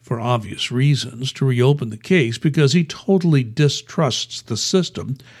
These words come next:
that he says wrongly imprisoned him most of his life. But Aziz reluctantly signed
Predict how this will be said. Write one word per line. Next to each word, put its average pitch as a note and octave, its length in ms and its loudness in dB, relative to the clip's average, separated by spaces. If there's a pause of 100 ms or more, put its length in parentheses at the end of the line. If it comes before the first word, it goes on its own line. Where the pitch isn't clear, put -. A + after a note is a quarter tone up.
(220)
that A2+ 140 2
he F#3 160 4
says A#2+ 400 -2
wrongly C3 680 0
imprisoned B2 680 -4
him A#2 200 -2
most B2+ 380 0
of G#2+ 100 -2
his G#2 200 -8
life. B2+ 400 -4 (720)
But B2+ 160 -2
Aziz C#3+ 460 -2
reluctantly C#3 800 -2
signed A2+ 800 -2